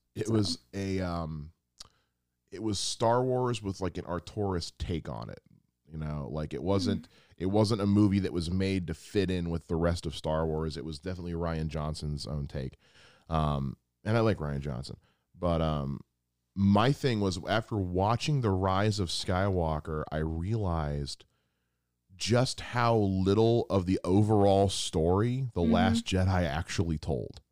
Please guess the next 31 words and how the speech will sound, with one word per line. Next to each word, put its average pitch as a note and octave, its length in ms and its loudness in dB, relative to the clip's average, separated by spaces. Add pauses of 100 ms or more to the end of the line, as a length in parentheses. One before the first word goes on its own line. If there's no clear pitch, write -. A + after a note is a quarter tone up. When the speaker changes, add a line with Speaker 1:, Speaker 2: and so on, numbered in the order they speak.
(120)
Speaker 2:
Mm-hmm. A#3 400 0 (220)
Speaker 1:
Like, F2+ 120 0
if F2 100 -2
you A2+ 80 4
look C3 180 4
at A#2 180 4
it A2 80 4
as, G2 180 4
like, F#2 160 2
you've F#2+ 120 0
got F#2+ 200 2
three A#2 380 0
parts A#2 360 2
to B2+ 120 0
a A#2+ 60 4
trilogy, F2+ 480 2
each F#2 320 0
part G2+ 320 2
needs G2 240 2
to F#2+ 100 -4
tell F#2 460 2
about F#2+ 380 2
a - 60 -4
third F#2 380 0
of E2+ 180 -2
the D2 80 -6
story. F2+ 640 0 (680)
And G#2+ 140 4
it - 100 -4
felt - 300 0
like, G#2+ 380 2